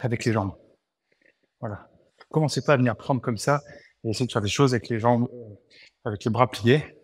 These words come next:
On fait vraiment tout en mode bien fonctionnel. Donc, les bras tendus. Et puis, on va faire des, des balanciers comme ça.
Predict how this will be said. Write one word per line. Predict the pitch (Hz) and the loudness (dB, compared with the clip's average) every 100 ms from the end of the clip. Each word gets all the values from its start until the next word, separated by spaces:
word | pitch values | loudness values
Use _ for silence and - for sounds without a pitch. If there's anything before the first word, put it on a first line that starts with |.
| _ _ _ _ - _ _ _ _ _ _ _ _ _ | _ _ _ _ -20 _ _ _ _ _ _ _ _ _
On | 113 | -12
fait | 101 107 | -4 -2
vraiment | 127 139 117 | 0 -2 -2
tout | - 135 - _ 117 | -2 -2 -4 _ -8
en | |
mode | 107 123 - - - - - _ _ _ _ | -2 -2 -4 -14 -14 -14 -16 _ _ _ _
bien | 120 143 | -4 -2
fonctionnel. | 139 117 - 101 123 120 - | 0 -2 0 0 -2 -4 -6
Donc, | 110 101 - - _ _ | -4 -4 -6 -14 _ _
les | 143 | 0
bras | 131 123 | 2 2
tendus. | 104 98 151 - _ _ _ _ | 0 -4 -6 -12 _ _ _ _
Et | 113 | -10
puis, | - 147 | -2 2
on | |
va | 120 113 | 2 0
faire | 131 123 | 0 0
des, | 107 - _ _ _ _ _ _ _ _ | -2 -6 _ _ _ _ _ _ _ _
des | 139 | -2
balanciers | 135 123 - 120 | 0 0 -2 -2
comme | 117 | -2
ça. | 98 | -4